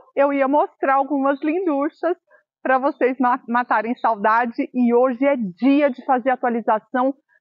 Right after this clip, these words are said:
das minhas variegatas. Mas antes, vou deixar um link aqui na descrição do meu grupo do WhatsApp, onde vai rolar mais um Bota Fora. Tem muita planta, eu vou nichar a minha venda de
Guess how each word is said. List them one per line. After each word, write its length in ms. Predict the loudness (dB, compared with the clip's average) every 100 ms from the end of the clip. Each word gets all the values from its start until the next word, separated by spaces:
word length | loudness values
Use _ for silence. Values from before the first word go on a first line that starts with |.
| -2
das 240 | 0 0 0
minhas 400 | 0 0 0 -2
variegatas. 1040 | -2 0 0 -2 -2 -2 -2 -4 -10 -16 _
Mas 400 | -2 0 2 2 0
antes, 360 | 0 -2 -6 _ -20 _ _ _ _ _ _ _ _ _ _
vou 100 | -2
deixar 360 | 0 0 0 0
um 120 | 4
link 380 | 4 4 2 0
aqui 340 | -2 0 2
na 140 | 2 0
descrição 1500 | 2 0 0 _ 0 0 -2 _ 2 4 4 2 2 -2 -2
do 140 | 0
meu 160 | 2 2
grupo 320 | 0 0 0
do 60 | 0
WhatsApp, 680 | -2 _ -2 0 0 -2
onde 220 | -2 -2 0
vai 180 | -2
rolar 480 | 0 2 2 2 0 -4 -2
mais 640 | 2 4 4 2 0 0
um 240 | 0 0 0
Bota 380 | 0 2 0
Fora. 500 | 0 2 2 0 -4 _ _ _ -2
Tem 280 | 0 0 2
muita 520 | 4 4 2 0 -2
planta, 480 | 0 0 0 -2 2
eu 160 | 2
vou 180 | 2 2
nichar 840 | 2 2 0 -6 -2 0 0 -2 -4
a 80 |
minha 300 | -2 0 -2
venda 340 | 0 0 0 0
de 140 | -2